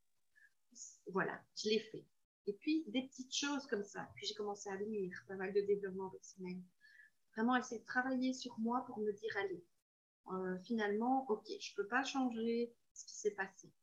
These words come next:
Je peux pas changer une société. Et c'est ce que je dis aussi aux patients clients. On ne pourra pas changer votre société. Mais par contre, on peut travailler sur soi pour voir le monde autrement, pour être un peu moins perfectionniste,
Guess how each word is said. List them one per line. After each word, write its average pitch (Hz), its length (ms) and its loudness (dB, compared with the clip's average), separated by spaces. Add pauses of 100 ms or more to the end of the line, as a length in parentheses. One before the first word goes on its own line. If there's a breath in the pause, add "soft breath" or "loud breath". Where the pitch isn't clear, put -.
(360)
Je - 120 -6
peux 185 120 -6
pas 247 160 8
changer 240 640 2
une 208 100 2
société. - 680 0
Et 196 40 0
c'est - 140 -10
ce - 100 -10
que 180 100 -4
je 180 120 -8
dis 202 140 -2
aussi 247 400 -2
aux 196 100 0
patients - 480 -6
clients. 208 380 -2
On 175 40 -8
ne 175 60 -8
pourra 170 240 -4
pas 247 100 0
changer 196 300 -2
votre 180 180 -6 (180)
société. 254 500 -4 (320 soft breath)
Mais 269 120 2
par - 220 0
contre, 311 220 0
on 196 60 -8
peut 185 160 -6
travailler 196 420 -2
sur - 280 -14
soi - 500 6 (640)
pour 247 140 0
voir 196 180 6
le 165 100 2
monde 240 280 4
autrement, 214 680 0 (340 loud breath)
pour - 140 -6
être 208 200 -2
un 185 120 -10
peu 277 140 2
moins 269 180 4
perfectionniste, 190 1000 -4